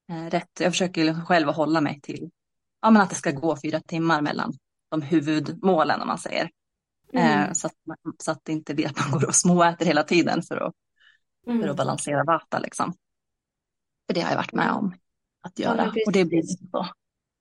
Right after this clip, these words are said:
Speaker 1: hälsosamt.
Speaker 2: Men det här tycker jag är så spännande, för det är verkligen att lära känna sig själv utifrån ayurveda, hur man kan använda mat som medicin. Det är en resa.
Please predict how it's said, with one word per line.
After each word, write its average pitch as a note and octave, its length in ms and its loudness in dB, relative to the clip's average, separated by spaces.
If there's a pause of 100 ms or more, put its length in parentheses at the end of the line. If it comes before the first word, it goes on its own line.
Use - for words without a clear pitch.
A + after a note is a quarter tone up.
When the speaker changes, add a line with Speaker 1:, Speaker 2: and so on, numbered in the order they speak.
(120)
Speaker 1:
hälsosamt. - 520 -8 (640)
Speaker 2:
Men B3 120 -2
det B3 60 4
här B3 60 2
tycker B3 220 0
jag A#3 80 4
är A3 40 0
så G#3 100 -6
spännande, G3+ 600 -4
för G#3+ 120 -4
det G#3+ 80 -2
är - 20 0
verkligen F#3+ 420 -2
att - 440 -8
lära G#3+ 180 0
känna A3 280 -2
sig G#3 140 -6
själv G3+ 380 -2
utifrån F#3 260 -10
ayurveda, F#3 480 -6
hur F#3+ 120 -6
man F3+ 220 -8
kan F#3+ 140 -12
använda F#3 200 -8
mat F3+ 240 -8
som F#3 120 -10
medicin. F3+ 440 -6
Det F3+ 100 -4
är G#3+ 240 0
en F3+ 140 -2
resa. F3 480 -6